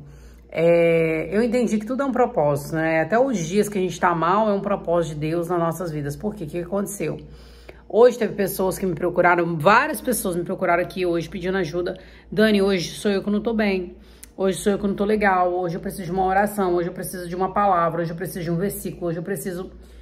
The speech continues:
Então, quer dizer, é, o que que é importante? E aconteceu algo muito engraçado aqui comigo agora. Eu vou tentar mostrar pra vocês, gente. Pera aí. Tá, pera aí.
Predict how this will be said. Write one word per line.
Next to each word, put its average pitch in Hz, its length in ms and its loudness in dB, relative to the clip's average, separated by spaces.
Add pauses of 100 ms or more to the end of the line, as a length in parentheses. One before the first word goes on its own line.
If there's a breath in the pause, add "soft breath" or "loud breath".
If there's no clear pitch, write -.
(280 loud breath)
Então, 226 260 0
quer 247 160 4
dizer, 165 640 -4 (400)
é, 175 840 2 (180)
o 214 100 -8
que 285 120 -6
que 349 100 -4
é 359 40 2
importante? 208 840 0
E 180 60 -2
aconteceu 214 440 0
algo 185 320 4
muito 190 220 -2
engraçado 208 520 2
aqui 165 200 -8
comigo 170 340 -4
agora. 165 560 -2 (680 soft breath)
Eu 185 120 -8
vou 185 80 -6
tentar 202 240 -2
mostrar 185 260 -6
pra 180 160 -10
vocês, 156 400 -8
gente. 143 180 -6
Pera 170 220 -6
aí. - 240 -8 (320)
Tá, 165 120 -12
pera - 260 -12
aí. - 120 -18